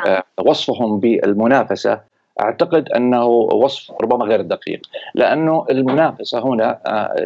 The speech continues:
تعني أن هناك تساوي في الفرص، وهناك، آه، تساوي في التأييد والولاء. نعلم تمامًا أن هناك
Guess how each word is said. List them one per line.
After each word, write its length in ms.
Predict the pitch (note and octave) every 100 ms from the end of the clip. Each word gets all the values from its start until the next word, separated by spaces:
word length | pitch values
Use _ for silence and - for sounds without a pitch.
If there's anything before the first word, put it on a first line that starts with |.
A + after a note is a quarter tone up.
| -
تعني 520 | F3 A2+ B2+ D#3 -
أن 100 | C3
هناك 400 | B2+ B2+ C3 B2+
تساوي 680 | G#2 A2 - C#3 G#2+ A2 B2 _ _ _
في 80 | A#2
الفرص، 580 | - C3 A2+ - - _ _ _
وهناك، 520 | - A#2 B2+ C3 C3 B2
آه، 440 | B2 - - G#2
تساوي 600 | - A2+ C3+ B2 A2+ G#2+
في 300 | - A2+ A#2+
التأييد 680 | - - - G#2+ B2+ C3 A2+
والولاء. 500 | G#2 G2+ G2+ F#2 - - - - -
نعلم 320 | F3 E3+ E3+
تمامًا 480 | C#3 C#3+ C3+ C3+ -
أن 60 | A#2
هناك 280 | B2 B2+